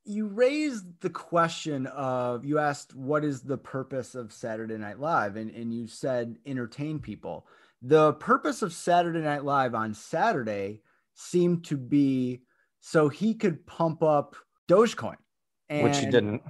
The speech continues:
Speaker 1: and that he could manipulate the cryptocurrency market, which to me seems, I mean, I don't wanna say it's unethical, and I don't really care about it, but it seems really awkward and gross that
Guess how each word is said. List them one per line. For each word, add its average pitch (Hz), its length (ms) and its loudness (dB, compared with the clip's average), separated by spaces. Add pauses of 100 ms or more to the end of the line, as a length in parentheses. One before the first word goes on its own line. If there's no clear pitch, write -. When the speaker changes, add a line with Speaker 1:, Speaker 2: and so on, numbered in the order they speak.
(140)
Speaker 1:
and 165 200 2
that 160 240 4
he 180 260 -6
could 160 400 4
manipulate 156 800 2
the 139 200 0
cryptocurrency 135 840 0
market, 95 380 -10 (420)
which 170 300 4
to 190 80 2
me 269 280 4
seems, 180 680 -2 (760)
I 170 120 6
mean, 208 180 2
I 180 160 4
don't 262 140 4
wanna 139 160 2
say 127 160 -2
it's 113 120 -4
unethical, 110 540 -4
and 110 160 -2
I 131 60 0
don't 135 180 -2
really 113 220 -4
care 147 340 2
about 107 320 -4
it, 107 140 -8
but 120 120 -6
it 127 140 -6
seems 214 460 -2
really 143 880 -2 (340)
awkward 214 640 0
and 123 260 -2
gross 151 560 -2
that 123 440 -2